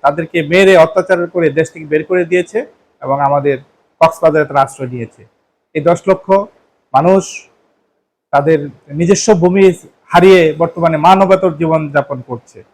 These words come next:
যা কিনা খুবই দুঃখজনক এবং কষ্টদায়ক।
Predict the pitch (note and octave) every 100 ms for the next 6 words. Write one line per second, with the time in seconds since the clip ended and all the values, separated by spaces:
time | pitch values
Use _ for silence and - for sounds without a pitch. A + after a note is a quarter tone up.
0 | _ _ _ - C3+ C3+ C#3+ C3 A#2+ -
1 | _ _ _ _ _ G3+ G3 D#3+ F3+ -
2 | E3+ F3+ F3+ F#3 - - C#3 C3+ D#3+ -
3 | C#3 A2